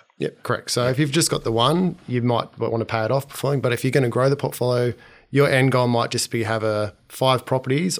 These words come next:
on a fifty percent L V R and then live off that. Alternatively, there's different strategies. You can sell some of the properties and then pay down all the debt,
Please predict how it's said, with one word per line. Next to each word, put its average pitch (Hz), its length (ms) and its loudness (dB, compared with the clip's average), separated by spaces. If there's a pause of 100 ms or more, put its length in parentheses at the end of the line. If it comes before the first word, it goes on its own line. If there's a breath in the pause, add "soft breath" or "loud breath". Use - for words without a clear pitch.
(100)
on 117 120 -2
a 113 60 -2
fifty 123 300 -2
percent 113 280 -2
L 113 140 -2
V 117 160 0
R 104 280 0 (120)
and 107 120 -6
then 104 120 -4
live 104 140 -4
off 98 160 -8
that. 147 320 -2 (360 soft breath)
Alternatively, 123 720 0
there's 113 240 0
different 165 300 2
strategies. 104 480 -4
You 120 100 0
can 127 180 0
sell 131 260 4
some 131 220 2
of 147 60 4
the 147 60 2
properties 160 440 0
and 117 120 0
then 110 80 0
pay 117 160 -2
down 107 180 -2
all 135 140 2
the 156 100 2
debt, 185 280 0